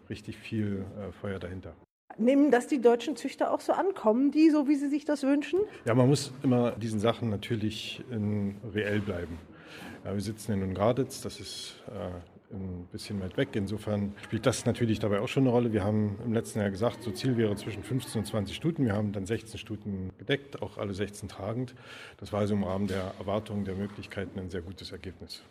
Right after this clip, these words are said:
Speaker 2: Fohlen gibt's von dem noch nicht. Die haben Sie noch nicht gesehen, oder doch?
Speaker 1: Kommt das allererste jetzt im März von unserer Marco Mari, der Schwester von Milovic.
Speaker 2: Mhm.
Speaker 1: Da sind wir natürlich sehr gespannt drauf.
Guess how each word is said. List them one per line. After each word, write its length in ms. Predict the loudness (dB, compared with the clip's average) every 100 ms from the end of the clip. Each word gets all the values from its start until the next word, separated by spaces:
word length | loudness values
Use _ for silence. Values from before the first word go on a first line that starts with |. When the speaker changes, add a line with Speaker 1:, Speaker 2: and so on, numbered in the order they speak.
| _ -18
Speaker 2:
Fohlen 340 | -2 4 4
gibt's 220 | 4 -2 0
von 120 | 0
dem 160 | 2
noch 100 | 2
nicht. 220 | 4 2 6
Die 80 |
haben 100 | 6
Sie 60 | 6
noch 100 | 6
nicht 180 | 4 2
gesehen, 300 | 4 4 6
oder 180 | 6 6
doch? 220 | 6 2 -4 -2
Speaker 1:
Kommt 240 | 2 4 4
das 140 | 4
allererste 560 | 6 6 8 4 4 4
jetzt 260 | 4 2
im 240 | -2 2 4
März 320 | 6 4 0
von 220 | -2 0
unserer 320 | 0 2 4
Marco 340 | 6 4 2 0
Mari, 320 | 2 2 2
der 120 | 0
Schwester 340 | -2 -4 -6
von 160 | -6 -4
Milovic. 560 | -2 -2 -4 -6 -10 -12 -12
Speaker 2:
Mhm. 60 | -10 -10 -12 -14
Speaker 1:
Da 60 | -8
sind 160 | -2 2
wir 80 |
natürlich 320 | 2 0 -4 -4
sehr 100 | -6
gespannt 380 | -6 -8 -10
drauf. 100 | -14